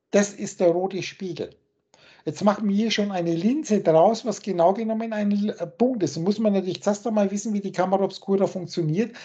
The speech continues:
Das da ist es Obscure. Obskur ist das Finstere, das Schwarze. Das ist eigentlich ein schwarzes Loch, wo alles in einem Punkt zusammenfällt.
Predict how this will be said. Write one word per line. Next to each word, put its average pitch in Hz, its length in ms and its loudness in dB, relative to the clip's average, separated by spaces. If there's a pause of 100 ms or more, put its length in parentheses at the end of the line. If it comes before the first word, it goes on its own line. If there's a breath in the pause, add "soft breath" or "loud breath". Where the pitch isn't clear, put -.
(220 loud breath)
Das 269 260 6
da 233 120 0
ist 208 200 -4
es 202 160 -4
Obscure. 196 760 2 (640 soft breath)
Obskur 233 480 0
ist - 180 -4
das 196 160 -6
Finstere, 226 540 -4
das 214 200 -4
Schwarze. 208 420 0
Das 160 180 -4
ist 220 140 -8
eigentlich 202 320 -2
ein 180 140 -2
schwarzes 196 460 -2
Loch, 202 220 0
wo 190 120 2
alles 208 300 2
in 202 120 -4
einem 185 300 -2
Punkt 202 200 -4
zusammenfällt. 190 840 2